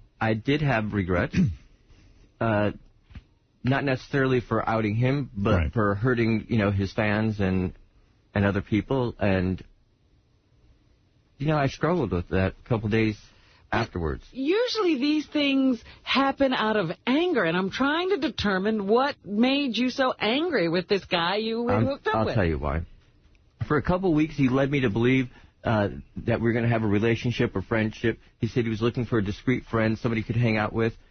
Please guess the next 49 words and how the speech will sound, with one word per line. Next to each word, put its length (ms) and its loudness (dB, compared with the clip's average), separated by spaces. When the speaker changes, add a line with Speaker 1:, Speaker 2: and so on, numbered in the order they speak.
Speaker 1:
And, 380 2
uh, 240 2
I 140 -2
told 220 -2
him 120 -6
I'd 120 0
be 60 -2
more 220 2
than 100 2
happy 260 0
to 60 0
hang 200 2
out 140 0
with 160 -2
him. 200 0
Speaker 2:
Right. 220 0
Speaker 1:
Uh, 220 2
I, 240 -4
I 20 0
don't 200 0
know 160 2
about 300 -2
being 160 0
a 40 2
boyfriend. 480 0
We'd 100 2
have 140 -2
to 80 -10
see 120 -2
where 80 2
the 80 0
chemistry 480 0
would 220 -2
lead. 240 -2
And 400 0
he 160 2
said 200 -2
that's 240 -2
what 100 2
he 80 4
was 160 -2
looking 260 0
for 180 2
as 120 0
well. 320 0
And 160 0
through 260 2
several 280 0
correspondences, 880 -2